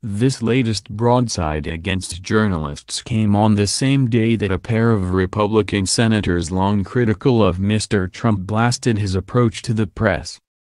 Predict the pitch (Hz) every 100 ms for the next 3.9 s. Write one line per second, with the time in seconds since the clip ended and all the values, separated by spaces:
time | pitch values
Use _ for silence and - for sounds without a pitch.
0 | _ 117 104 123 127 - 117 107 87 -
1 | 87 92 95 95 90 107 107 95 80 85
2 | 95 107 110 - - 90 - 123 113 107
3 | 101 92 - - 104 104 98 80 69